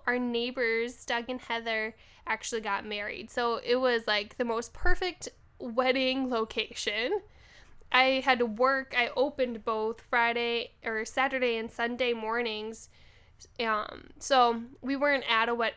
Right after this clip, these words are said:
at the wedding super late, but luckily it was just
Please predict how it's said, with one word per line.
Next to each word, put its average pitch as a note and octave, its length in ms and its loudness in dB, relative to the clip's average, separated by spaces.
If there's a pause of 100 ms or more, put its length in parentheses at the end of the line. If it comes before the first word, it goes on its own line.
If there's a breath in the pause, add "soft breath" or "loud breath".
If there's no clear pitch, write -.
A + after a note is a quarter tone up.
(160)
at A#3 180 -2
the A#3+ 80 -6
wedding A3 300 -4
super A#3 380 -6
late, A3 360 -4 (540 soft breath)
but C4 120 0
luckily D4 600 -2
it C#4 80 -2
was C4 220 -4
just B3+ 340 -4